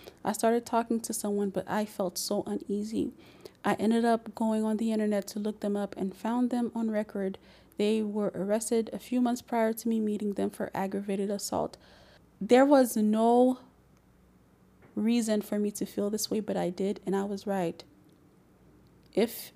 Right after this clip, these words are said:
you feel something is wrong, pray. More than likely, something is actually wrong.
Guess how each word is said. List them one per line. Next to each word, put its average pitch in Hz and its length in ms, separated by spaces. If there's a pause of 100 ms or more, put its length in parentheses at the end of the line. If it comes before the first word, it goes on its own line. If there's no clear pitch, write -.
you 226 200
feel 262 320
something 233 400
is 202 180
wrong, 220 460 (640)
pray. 226 480 (2000)
More 220 300
than 247 180
likely, 226 320
something 202 460
is 190 220
actually 180 420
wrong. - 400